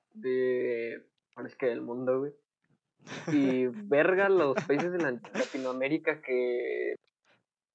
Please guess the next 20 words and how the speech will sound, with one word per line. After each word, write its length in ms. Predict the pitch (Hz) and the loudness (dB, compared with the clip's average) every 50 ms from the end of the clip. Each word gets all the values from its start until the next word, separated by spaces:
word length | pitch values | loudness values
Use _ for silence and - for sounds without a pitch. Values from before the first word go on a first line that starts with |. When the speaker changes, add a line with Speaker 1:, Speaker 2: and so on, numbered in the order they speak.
| _ _ _ _ _ _ _ _ _ - | _ _ _ _ _ _ _ _ _ -12
Speaker 1:
que 100 | - - | -10 -4
soy, 340 | - 135 135 127 117 113 - | 0 2 4 4 2 2 0
que 120 | 139 131 | -2 0
sí 520 | 131 - 143 147 156 165 165 170 165 156 139 | 0 0 0 2 4 4 4 6 6 6 4
apoyan 420 | 120 - - 139 143 156 156 151 | 2 0 0 0 2 2 2 2
lo 60 | 131 | 2
del 180 | 120 120 113 110 | 2 2 0 0
aborto, 400 | 113 110 127 - - _ - 147 | -2 -2 -6 -6 -6 _ -4 -2
güey. 160 | 131 123 123 | 0 -2 -2
Creo 180 | 123 131 143 - | -2 -6 -10 -10
que 80 | - | -10
son 360 | - - 151 151 147 143 - _ _ | -12 -10 -8 -8 -8 -10 -12 _ _
dos 420 | 139 139 123 135 139 165 185 185 | -14 -6 0 2 2 2 2 0
de 120 | 175 160 - | -4 -6 -4
todos 220 | - 139 147 151 | -2 -2 -2 -2
los 140 | 139 120 117 | -2 -4 -6
de 80 | 120 | -6
Latinoamérica, 760 | 120 113 107 - 123 120 120 120 123 131 147 151 - - - - - | -6 -6 -8 -8 -10 -10 -8 -8 -6 -6 -6 -6 -8 -8 -12 -12 -12
güey. 180 | - - - - _ _ _ - - - - - - _ - | -12 -14 -16 -20 _ _ _ -20 -20 -20 -20 -20 -20 _ -12
Speaker 2:
Creo 180 | - 151 151 | -8 -8 -8